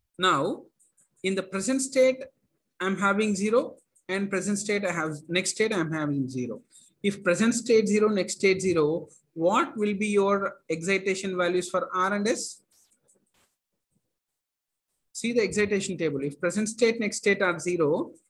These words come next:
what are your R S values? Tell me, students, what is your R and S values?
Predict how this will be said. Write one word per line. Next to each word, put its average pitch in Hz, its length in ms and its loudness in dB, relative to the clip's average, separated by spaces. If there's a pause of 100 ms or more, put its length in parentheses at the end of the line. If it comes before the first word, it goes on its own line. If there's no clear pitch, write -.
(140)
what 202 240 2
are 240 160 2
your 233 320 2
R 208 180 2
S 233 180 -4
values? 233 520 -4 (2250)
Tell 196 100 -2
me, 240 140 -2
students, 175 380 -4
what 185 120 0
is 220 160 -2
your 220 380 0
R 208 240 0
and 214 100 -4
S 208 180 -4
values? 220 420 -2